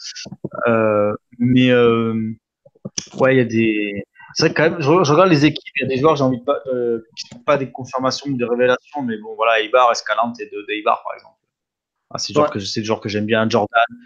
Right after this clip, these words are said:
Speaker 1: John Jordan, voilà, c'est
Speaker 2: Après, c'est des joueurs
Speaker 1: Ouais,
Speaker 2: qu'on connaît
Speaker 1: quand même.
Speaker 2: depuis assez longtemps, quand même.
Speaker 1: Ouais, ouais, ouais, non, mais c'est vrai. Ouais, Borja Iglesias, je vais le dire, parce que,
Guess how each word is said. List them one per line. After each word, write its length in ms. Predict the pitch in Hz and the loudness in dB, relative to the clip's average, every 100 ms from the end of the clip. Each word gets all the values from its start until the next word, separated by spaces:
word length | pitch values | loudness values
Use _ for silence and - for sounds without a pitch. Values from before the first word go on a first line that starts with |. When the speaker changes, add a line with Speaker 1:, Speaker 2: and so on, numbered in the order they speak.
| _ - | _ 0
Speaker 1:
John 200 | 123 127 | 2 4
Jordan, 560 | 123 123 123 123 120 - _ _ _ | 2 4 2 0 -4 -14 _ _ _
voilà, 300 | 104 110 110 | -4 -2 -2
c'est 680 | 101 - 101 101 98 95 95 _ - - - | -4 -10 -10 -10 -10 -12 -16 _ -20 -14 -6
Speaker 2:
Après, 200 | 127 214 226 | -2 2 2
c'est 60 | 160 | 4
des 60 | 156 | 4
joueurs 140 | 180 | 4
Speaker 1:
Ouais, 140 | 135 | 4
Speaker 2:
qu'on 60 | 139 | 4
connaît 140 | - 139 | 2 2
Speaker 1:
quand 40 | |
même. 0 | |
Speaker 2:
depuis 80 | 156 | 0
assez 160 | 160 156 | -2 -2
longtemps, 240 | 165 180 | 0 2
quand 100 | 143 | 4
même. 140 | 131 - _ _ _ _ _ _ _ _ _ _ | 2 -2 _ _ _ _ _ _ _ _ _ _
Speaker 1:
Ouais, 220 | 123 151 156 | 0 2 2
ouais, 360 | 151 151 147 | 2 0 -2
ouais, 300 | 139 143 135 | -2 -2 -4
non, 160 | 117 127 | -8 -8
mais 100 | 139 | -6
c'est 160 | 127 | -6
vrai. 180 | 139 143 | -4 -4
Ouais, 220 | 143 165 | 0 0
Borja 300 | 170 180 208 | 0 -2 -2
Iglesias, 280 | 196 190 202 | -4 -4 -4
je 60 | 160 | -4
vais 60 | |
le 80 | 160 | -6
dire, 180 | 147 175 | -4 -8
parce 160 | 160 - | -8 -12
que, 760 | 127 123 123 120 117 113 113 | -8 -6 -6 -8 -8 -10 -12